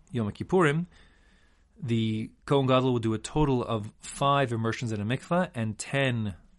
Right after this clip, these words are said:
washings of his hands and feet, like I described before, the right hand and right foot together, and the left hand and le-, left foot together, for a total of ten times. The idea being that he switches his clothes a total of, of, um,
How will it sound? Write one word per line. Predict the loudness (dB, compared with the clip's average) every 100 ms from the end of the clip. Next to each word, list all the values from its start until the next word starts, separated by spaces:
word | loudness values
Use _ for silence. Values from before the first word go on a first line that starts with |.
| -20 -20 _ _ _ _ _ _ -10
washings | 0 0 0 -2 -4
of | -6
his |
hands | -4 -2 -2
and | -4
feet, | -4 -6 -6
like | -10
I |
described | -8 -6 -6
before, | -4 -2 -2 -4 -10 -20 -20 -20 -20 -14
the | -12 -4
right | -4 -2
hand | -4
and | -6 -10 -16 -18 -6
right | -6
foot | -2 -4
together, | 0 -2 -2
and | -4
the |
left | -2 -2 -4 -16 -6
hand | -6 -6
and | -6
le-, | -8 -8 _
left | -6 -4
foot | -6 -6
together, | -4 -2 -2 -4 -12 -20 -20 -20 _ -10
for | -6
a |
total | -2 -2
of | -4
ten | -6 -2 2 2
times. | 2 0 0 -2 -4 -16 -20 -20 -20 -20 -20 -14
The | -4 0
idea | 2 2 0
being | 0 -2
that | -2
he | -4
switches | -4 -2 -2 -4
his | -6
clothes | -6 -2 0 0
a | -2
total | -4 -4 -4
of, | -6 -12 -12
of, | -10 -6
um, | -4 -4 -4